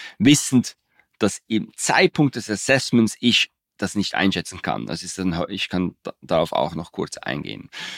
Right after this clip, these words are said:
Also farc steht für F wie Fokus. Also hat das Team einen klaren, messbaren Fokus?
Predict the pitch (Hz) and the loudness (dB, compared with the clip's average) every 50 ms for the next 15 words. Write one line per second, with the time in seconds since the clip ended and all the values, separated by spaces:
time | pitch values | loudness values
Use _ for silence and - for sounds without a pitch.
0 | - - - - - _ _ _ - - 107 110 113 - 160 160 190 196 - - | -16 -18 -20 -20 -20 _ _ _ 0 0 2 2 4 6 6 6 6 6 4 2
1 | - 139 - - - 117 107 - - - _ - 123 107 - - 107 - - 107 | 0 0 0 2 4 4 4 2 0 -10 _ 0 0 2 4 4 2 4 4 2
2 | 110 - - - - - - - - - _ _ _ - 71 - - - _ - | 2 2 0 -4 -14 -12 -12 -12 -14 -14 _ _ _ -12 -12 -12 -14 -20 _ -2
3 | 101 131 151 - 165 143 - - - 131 131 117 101 95 95 95 - - 107 107 | 2 2 4 4 4 2 2 2 2 4 4 4 4 2 0 -2 -2 2 4 6
4 | 110 117 120 117 113 104 - 80 90 95 - - - 80 85 87 - - - 156 | 6 6 6 4 2 -2 -2 -2 -2 -2 -2 -2 0 0 0 -2 -4 -2 0 0
5 | 190 202 - - 320 285 - - - - | 0 0 0 -2 -2 -2 -2 -6 -12 -14